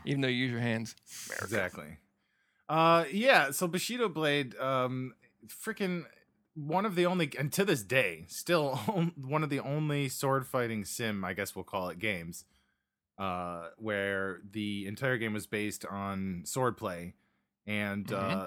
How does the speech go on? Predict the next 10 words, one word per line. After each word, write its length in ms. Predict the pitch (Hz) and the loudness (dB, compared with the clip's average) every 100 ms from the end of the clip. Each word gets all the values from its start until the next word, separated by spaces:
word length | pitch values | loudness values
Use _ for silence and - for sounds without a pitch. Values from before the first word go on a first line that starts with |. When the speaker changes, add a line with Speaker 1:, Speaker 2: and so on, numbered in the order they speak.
| - | -8
Speaker 3:
the 120 | 107 117 | -10 -8
controls 760 | 120 - 185 185 185 165 139 | -8 -2 2 2 2 0 -4
were, 400 | 131 135 127 123 127 | -2 -2 0 -4 -4
were 200 | 123 117 | -4 -4
very 320 | 120 120 117 | 0 0 0
kind 240 | - 120 | -2 -2
of, 240 | 113 101 - | -2 -4 -4
uh, 240 | 101 95 80 | -2 -2 -4
you 140 | 113 | -6
know, 220 | 101 98 | -6 -6